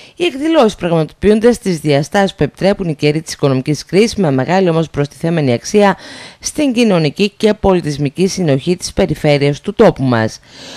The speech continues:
Το δεύτερο φεστιβάλ Βία Εγνατία ανοίγει τις πύλες του στην Περιφερειακή Ενότητα Καβάλα στην Πέμπτη, δεκαοκτώ Αυγούστου, στον αρχαιολογικό χώρο των Φιλίππων, το μνημείο παγκόσμιας κληρονομιάς της unesco,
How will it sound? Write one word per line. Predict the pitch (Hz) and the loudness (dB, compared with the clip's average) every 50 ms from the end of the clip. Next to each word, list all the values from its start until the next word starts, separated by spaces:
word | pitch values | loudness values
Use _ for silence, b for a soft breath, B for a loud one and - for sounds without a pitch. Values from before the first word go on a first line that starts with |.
| B B B B | B B B B
Το | - 127 120 | 0 0 2
δεύτερο | 120 139 170 - - 254 240 233 | 4 2 2 2 2 2 2 2
φεστιβάλ | 185 175 151 - 147 143 147 143 143 | 0 -2 -4 -4 0 2 4 4 4
Βία | 139 147 139 | 4 2 2
Εγνατία | 131 117 120 113 117 - - 220 | 2 2 0 -2 0 0 0 2
ανοίγει | 208 185 165 151 147 139 | 2 2 2 0 -2 -4
τις | - - | -8 -10
πύλες | - - 156 165 180 208 214 | -8 -4 -2 0 0 0 -2
του | - 233 202 | -2 -6 -10
στην | - - 175 165 | -8 -6 -4 0
Περιφερειακή | 147 143 135 143 - - 147 135 131 131 127 - - 196 | 2 2 2 2 0 -2 -2 0 0 0 0 0 -2 -2
Ενότητα | 190 180 170 165 - 147 | 0 0 0 0 -2 -2
Καβάλα | - 147 143 156 151 151 147 | 0 0 0 2 2 2 0
στην | 139 - 156 143 | 0 -4 -4 0
Πέμπτη, | 156 160 165 - 175 | 0 0 0 0 0
δεκαοκτώ | 147 135 143 - - 131 123 123 - - - 196 | 0 0 0 0 4 4 4 4 2 0 0 2
Αυγούστου, | 190 190 - 175 175 185 175 160 - - 123 104 - B B B B B B B | 2 2 2 2 2 2 2 2 0 -2 -4 -4 -4 B B B B B B B
στον | - - 208 190 | -2 0 2 2
αρχαιολογικό | 170 160 160 - - 165 147 143 143 147 - - 233 233 | 2 2 0 -2 -2 0 0 0 -2 -2 0 0 0 0
χώρο | - - - 196 196 175 156 143 | 0 0 0 2 2 2 2 0
των | 131 120 | -2 -4
Φιλίππων, | - - 135 156 190 220 - - 226 220 208 B B B B B B B | -4 -4 -4 -2 -2 -2 0 2 0 0 0 B B B B B B B
το | - 240 | -2 -2
μνημείο | 233 233 226 233 247 262 247 247 220 208 _ _ _ - | 0 0 0 0 0 2 2 2 0 -2 _ _ _ -8
παγκόσμιας | - 165 165 165 - 190 202 208 196 180 156 135 - | -6 -4 -4 -4 -2 0 0 0 0 -2 -4 -4 -4
κληρονομιάς | - 160 147 143 143 135 135 143 151 156 156 - | -4 -4 -2 -2 -2 -2 0 0 0 0 0 -2
της | - - - - | -6 -12 -8 -6
unesco, | 147 160 175 202 196 - - - 196 | -4 -2 0 -2 -2 -2 0 2 2